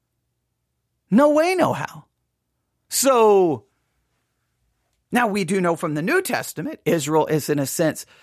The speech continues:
set aside and blinded so that we can be grafted in.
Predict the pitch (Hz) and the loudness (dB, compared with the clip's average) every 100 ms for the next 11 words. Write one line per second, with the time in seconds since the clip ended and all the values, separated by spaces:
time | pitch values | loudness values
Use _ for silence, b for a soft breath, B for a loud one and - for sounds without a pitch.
0 | b - - - 214 117 117 - 196 214 | b -10 -6 -4 -4 -6 -8 -4 -2 0
1 | 165 135 139 - 143 123 185 127 220 330 | 0 0 -2 -4 -6 -6 -6 -4 -2 -2
2 | 320 - - 240 _ _ b b b 190 | -4 -6 -12 -16 _ _ b b b -2
3 | 160 143 196 202 175 151 - 143 131 117 | 0 -2 -4 -2 0 0 -2 -2 -2 -2
4 | - 123 208 320 160 | -4 -4 -4 -6 -10